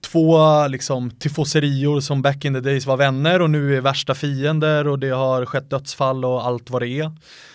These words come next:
Så där är den ju speciell och sen så är den ju, med tanke på Romas form så är den ju,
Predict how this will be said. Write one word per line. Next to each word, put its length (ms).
Så 140
där 300
är 60
den 120
ju 60
speciell 600
och 80
sen 180
så 120
är 100
den 120
ju, 480
med 200
tanke 280
på 120
Romas 440
form 380
så 140
är 100
den 140
ju, 400